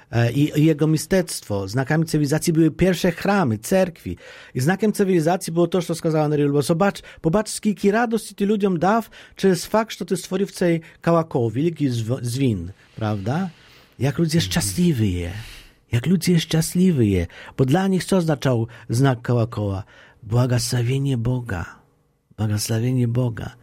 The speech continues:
Speaker 1: Że na te skróte czasy, żestokie czasy przyszedł mir. Mir i Boże błogosławienie. I ten kołakol jest tego,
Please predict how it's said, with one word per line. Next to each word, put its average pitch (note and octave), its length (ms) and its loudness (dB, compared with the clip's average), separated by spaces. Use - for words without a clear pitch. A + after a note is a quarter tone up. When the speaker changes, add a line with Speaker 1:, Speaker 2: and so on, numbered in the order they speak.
Speaker 1:
Że D3 160 6
na C#3 200 2
te C3+ 200 0
skróte D#3 540 0
czasy, C3 800 -4
żestokie A#2+ 460 -4
czasy B2+ 360 -4
przyszedł A#2+ 460 -6
mir. A#2 480 2
Mir D3+ 200 2
i B2+ 120 -2
Boże C#3+ 260 2
błogosławienie. A#2+ 840 -2
I C3 100 0
ten C#3+ 340 2
kołakol B2+ 560 2
jest D3+ 380 2
tego, C3 300 -2